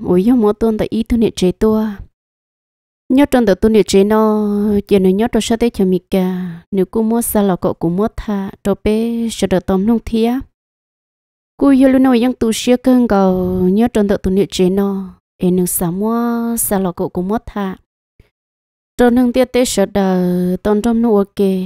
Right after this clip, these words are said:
để xếp bởi do nữ ý lăng thiết tàu lúc nông rồi nó xứ. Là do hai tiệt số lăng số từ ยัง tàu lúc nông rồi tu nệ chế nó thía,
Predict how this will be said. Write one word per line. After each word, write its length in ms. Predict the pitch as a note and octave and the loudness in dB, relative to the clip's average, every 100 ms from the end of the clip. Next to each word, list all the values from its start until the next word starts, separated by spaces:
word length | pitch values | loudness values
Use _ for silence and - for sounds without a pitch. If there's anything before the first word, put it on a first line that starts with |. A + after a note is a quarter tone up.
| F3+ - _ - | -10 -16 _ -6
để 80 | F3+ | -4
xếp 220 | - A3+ | -4 -2
bởi 160 | G#3 F#3 | -2 -2
do 100 | A3 | 0
nữ 120 | G3+ | -2
ý 160 | - A3+ | -2 -2
lăng 180 | A#3+ A3 | -2 -4
thiết 260 | A#3+ A3+ | -4 -2
tàu 100 | G#3 | -2
lúc 140 | G3+ A3 | 0 0
nông 120 | A3+ | 0
rồi 260 | G#3+ G3+ | 0 0
nó 180 | G3 F#3+ | 2 0
xứ. 300 | F#3 A3+ A#3+ B3+ _ _ _ _ _ _ _ _ - | -2 -4 -6 -8 _ _ _ _ _ _ _ _ -4
Là 100 | A#3 | 0
do 220 | A3+ B3+ | 4 4
hai 140 | A#3+ A3 | 4 2
tiệt 240 | G#3+ G3 | 0 0
số 120 | A3+ | -2
lăng 180 | A#3 B3+ | 0 -2
số 200 | - G#3 | -2 -4
từ 680 | - G3 F#3+ F#3 F3+ F3+ F#3 A3 | -2 -2 -2 -2 -4 -4 -4 -2
ยั 60 | A#3+ | -4
ง 40 | |
tàu 160 | - G3+ | -2 -2
lúc 160 | G#3+ | -2
nông 140 | A#3 A#3 | -2 -2
rồi 260 | G#3+ G3+ | 0 -2
tu 140 | G3 F#3 | -2 -2
nệ 160 | F#3+ | -4
chế 220 | - F#3 | -4 -4
nó 140 | F#3+ G#3 - | -2 -4 -6
thía, 280 | A3+ A3+ | -6 -4